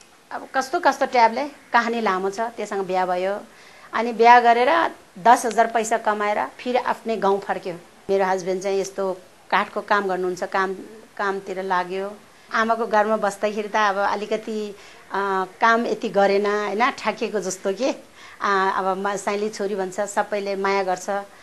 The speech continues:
अनि त्यसो गरेर मलाई काम यति आएन, गाउँमा बसेर म धेरै, धेरै दुःख पर्यो। म एक्लै त्यहाँ बसेर राति स्याल कराउँछ, त्यतिकै च्यानको छेउमा गर्छ।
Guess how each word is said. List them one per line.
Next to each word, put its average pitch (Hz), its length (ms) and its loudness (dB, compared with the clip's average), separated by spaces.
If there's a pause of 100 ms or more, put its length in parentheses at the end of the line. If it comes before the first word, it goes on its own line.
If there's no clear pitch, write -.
(360)
अनि 202 160 -6
त्यसो 214 280 -4
गरेर 196 200 0
मलाई 196 160 -2
काम 208 300 -2
यति 202 180 -4 (140)
आएन, 196 500 0
गाउँमा 196 280 0
बसेर 190 400 -4
म 196 160 -8
धेरै, 277 360 -6 (460)
धेरै 220 220 -2
दुःख 196 240 -6
पर्यो। 196 640 -2 (260)
म 262 40 2
एक्लै 262 460 2
त्यहाँ 262 300 2
बसेर 220 520 2
राति 226 680 2 (380)
स्याल 240 280 8
कराउँछ, 226 440 4
त्यतिकै 226 800 -4
च्यानको 226 400 -2
छेउमा 220 360 -2
गर्छ। 202 400 -2